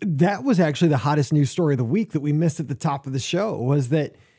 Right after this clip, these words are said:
earlier this week, they had cut Impressions de France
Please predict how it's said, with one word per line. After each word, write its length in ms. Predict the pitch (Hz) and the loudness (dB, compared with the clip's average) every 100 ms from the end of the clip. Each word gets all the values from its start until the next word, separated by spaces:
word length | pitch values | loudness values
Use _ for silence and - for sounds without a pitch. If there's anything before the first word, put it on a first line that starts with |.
| _ _ _ _ _ _ | _ _ _ _ _ _
earlier 380 | 214 240 254 254 | -2 2 2 4
this 240 | 190 151 151 | 4 2 2
week, 400 | 240 226 - - | 0 0 -4 0
they 200 | 151 208 | 2 4
had 240 | 226 151 | 2 0
cut 320 | - 185 208 - | -2 0 0 0
Impressions 680 | 165 - 160 160 185 175 - | 0 2 0 0 0 0 -2
de 80 | |
France 640 | 135 151 139 - - - | -4 -2 -4 -6 -12 -18